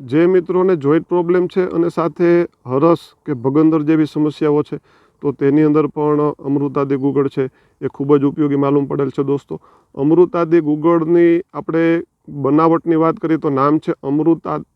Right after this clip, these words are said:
આદિ ગુગળ, એટલે અમૃતા કહેતા ગિલોય એ આનું મેઇન કન્ટેન્ટ છે અને ગિલોય પછી જે આદિ કહેતા તેની અંદર બીજા પણ ઘણા કન્ટેન્ટ ઉમેરી અને આ દવા બનાવવામાં આવેલ છે. તો આ દવાની અંદર ગળો છે,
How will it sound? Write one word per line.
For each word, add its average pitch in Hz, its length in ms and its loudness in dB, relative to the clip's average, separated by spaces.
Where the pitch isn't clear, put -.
આદિ 147 240 0
ગુગળ, 151 320 0
એટલે 135 240 -2
અમૃતા 151 440 -2
કહેતા 147 280 -4
ગિલોય 147 480 0
એ 147 60 -4
આનું 147 240 2
મેઇન 147 240 2
કન્ટેન્ટ 151 420 -2
છે 170 120 -12
અને 147 500 0
ગિલોય 160 580 0
પછી 147 300 -4
જે 156 160 0
આદિ 151 320 4
કહેતા 156 360 -4
તેની 156 260 -2
અંદર 156 240 0
બીજા 143 280 -2
પણ 151 180 -2
ઘણા 147 340 0
કન્ટેન્ટ 143 460 0
ઉમેરી 147 360 2
અને 139 220 -4
આ 143 40 0
દવા 135 260 0
બનાવવામાં 139 400 0
આવેલ 139 160 0
છે. 160 140 -12
તો 147 200 -6
આ 143 140 0
દવાની 170 440 4
અંદર 170 600 2
ગળો 151 400 2
છે, 175 240 0